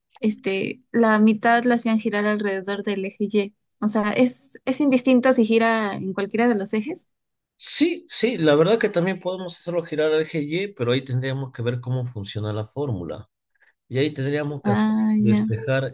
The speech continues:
Speaker 2: eh, X en función de Y. Así como
Speaker 1: Es-
Speaker 2: hemos presentado la longitud de arco, la, la, la, cambiando la fórmula, ahí han puesto X
Speaker 1: Ah,
Speaker 2: igual a
Speaker 1: ya.
Speaker 2: H de Y,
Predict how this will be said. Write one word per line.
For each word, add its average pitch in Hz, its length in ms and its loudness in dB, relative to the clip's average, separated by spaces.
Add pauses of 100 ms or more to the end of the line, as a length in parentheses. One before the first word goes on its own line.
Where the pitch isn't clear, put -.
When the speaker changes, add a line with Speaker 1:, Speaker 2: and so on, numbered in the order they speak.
Speaker 2:
eh, 98 480 -6
X 156 400 -4
en 110 120 -2
función 107 320 -2
de 104 100 2
Y. 95 320 -4 (580)
Así 175 220 -4
como 160 400 -2
Speaker 1:
Es- - 220 0
Speaker 2:
hemos 160 200 -4
presentado 143 380 -4
la 143 100 -2
longitud 139 400 -6
de 139 100 0
arco, 139 360 -6 (200)
la, 107 280 -2
la, 120 280 -2
la, 123 240 -4
cambiando 139 360 -2
la 135 120 -2
fórmula, 151 460 -6 (560)
ahí 110 140 -2
han 120 120 0
puesto 120 340 -4
X 214 380 0
Speaker 1:
Ah, - 20 2
Speaker 2:
igual 107 220 0 (260)
a 117 60 0
Speaker 1:
ya. - 0 -
Speaker 2:
H 117 200 -2
de 131 80 -2
Y, 156 40 -4